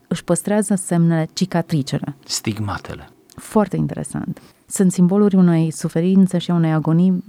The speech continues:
Speaker 1: Cine a trecut printr-o traumă atât de mare ar vrea să uite. El nu numai că nu vrea să uite, ci poartă în mod clar simbolurile acestea și le păstrează într-un trup nou-nouț, cu un mesaj foarte clar. Ceva ce nu trebuie uitat.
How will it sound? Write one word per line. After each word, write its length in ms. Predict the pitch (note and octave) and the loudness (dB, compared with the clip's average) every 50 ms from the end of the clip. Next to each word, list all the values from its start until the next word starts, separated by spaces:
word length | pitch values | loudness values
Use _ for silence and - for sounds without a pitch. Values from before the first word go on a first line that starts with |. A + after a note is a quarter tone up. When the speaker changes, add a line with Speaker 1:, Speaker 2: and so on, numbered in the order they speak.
| - _ | -16 _
Speaker 1:
Cine 180 | - - G#3 F#3 | -4 -2 0 0
a 60 | F3+ | 0
trecut 220 | - F3 - F#3+ | -2 -4 -6 -2
printr-o 360 | F#3 G3+ G3 E3+ D#3+ D#3 D3+ D3 - - | 2 4 4 4 4 4 0 0 -2 -4
traumă 260 | - - F3+ F3+ E3+ D#3 | -2 2 4 4 4 4
atât 180 | C#3+ - D#3+ | 2 0 0
de 60 | D3+ | 0
mare 220 | D#3+ D#3 D#3+ E3 D#3+ | 0 0 0 0 0
ar 60 | D#3 | -2
vrea 140 | D3 D#3 D#3 | -2 -2 -4
să 140 | - - D#3 | -2 -2 -4
uite. 400 | C#3+ C#3+ - - - - - - _ _ _ _ _ - | -4 -4 -6 -6 -8 -10 -10 -12 _ _ _ _ _ 0
El 140 | - F3 E3+ | 2 4 4
nu 80 | F3 | 6
numai 240 | F#3 G#3+ A3 G#3 F3 | 6 6 6 6 4
că 100 | - D#3+ | 2 0
nu 100 | D#3 D#3 | 0 0
vrea 160 | D3+ D#3 D#3 | 0 -2 -6
să 160 | D3 - - C#3+ | -8 -6 -6 -4
uite, 300 | C#3+ C#3 - - - - | -4 -4 -6 -6 -8 -8
ci 160 | - - E3 D#3 C#3 _ _ _ | -6 -6 -6 -6 -8 _ _ _
poartă 300 | - - G3+ G3+ G3 - | -6 -2 -2 -2 0 2
în 80 | F3 E3+ | 4 4
mod 180 | E3+ F3 E3+ - | 4 4 2 -2
clar 340 | - - F#3 G3+ F#3+ F3 | -6 -4 -2 0 0 -2
simbolurile 800 | - - - - - E3+ D#3+ D#3+ D#3 E3 E3 D#3+ D3+ C#3+ C#3+ C#3 | -4 -6 -8 -4 0 2 2 2 4 4 4 4 2 0 -2 -4
acestea 480 | C3+ C#3 C3+ C3+ C3 - - - F#3 F#3+ - - - - - - _ _ - | -4 -4 -4 -6 -8 -6 -4 -4 -4 -4 -6 -10 -20 -20 -20 -20 _ _ -10
și 160 | - - G#3+ | -2 0 2
le 80 | F#3+ F3+ | 2 2
păstrează 440 | - F3+ E3+ - - A3 A3 - | 2 0 0 2 2 2 4 6
într-un 300 | G3+ F3+ E3+ - E3+ D#3 | 6 4 6 4 4 2
trup 200 | D3+ - - F3 - | 2 0 -2 2 4
nou-nouț, 640 | F3 E3+ F3+ F3+ F3 E3 D#3 D3 C#3+ C3 - - - | 4 6 6 6 6 6 6 4 2 2 0 -4 -8
cu 160 | - - F3+ | -4 2 4
un 140 | F3 E3+ E3 | 4 6 6
mesaj 360 | E3 D#3+ D#3 - - G3+ F#3 - | 4 2 2 0 -2 -2 -4 -4
foarte 320 | - - F3 E3 - - | -4 -4 -4 -4 -4 -8
clar. 460 | - - - - - - - _ _ _ | -8 -6 -6 -6 -6 -10 -14 _ _ _
Ceva 260 | - - - G3+ G#3 | -14 -6 -2 -2 0
ce 120 | G3+ - G3+ | 2 4 4
nu 80 | G3+ | 4
trebuie 280 | G#3 G3 F#3+ F3 F3+ E3+ | 4 4 2 0 0 0
uitat. 500 | E3 D#3+ D#3+ - D3+ D3+ - - - | 0 -2 -2 -4 -6 -8 -8 -10 -16